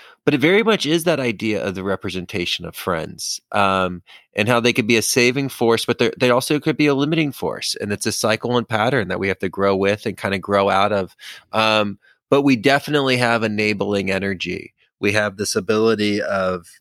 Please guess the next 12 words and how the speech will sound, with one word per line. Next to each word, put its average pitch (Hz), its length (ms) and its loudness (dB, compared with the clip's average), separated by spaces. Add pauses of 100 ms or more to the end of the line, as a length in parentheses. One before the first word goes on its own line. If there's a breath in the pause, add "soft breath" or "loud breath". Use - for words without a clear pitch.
the - 80 -14
turning 120 400 2
back 110 320 0
on 104 160 0
the 101 80 0
experiences 107 800 -2
and 101 120 -4
turning 110 300 0
back 104 240 0
on 104 100 -8
the 101 80 -4
world, 101 540 0